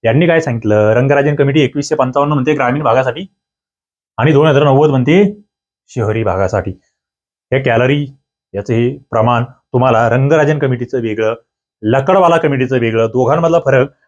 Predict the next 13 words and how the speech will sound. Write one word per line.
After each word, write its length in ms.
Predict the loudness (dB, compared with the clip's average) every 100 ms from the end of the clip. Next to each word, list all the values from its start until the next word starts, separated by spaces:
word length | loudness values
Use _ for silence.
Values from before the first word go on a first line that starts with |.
| _
लक्षात 260 | -4 -2 -2
ठेवायचा 320 | 0 2 2
आहे, 140 | 2
गोंधळ 340 | 2 2 2 2
करायचाच 400 | 2 0 -2 -6
नाहीये. 280 | -4 -4 -4 _ _ _ -12
प्रश्न 260 | -10 -6
पुढचा 260 | -4 0 0
आहे, 120 | 0 -2 _ -2
आधुनिक 420 | 0 4 4 4
तंत्रज्ञानाचा 600 | 2 2 4 4 2 2
वापर 300 | 2 2 -2
केल्याने 640 | -2 -2 0 2 2 0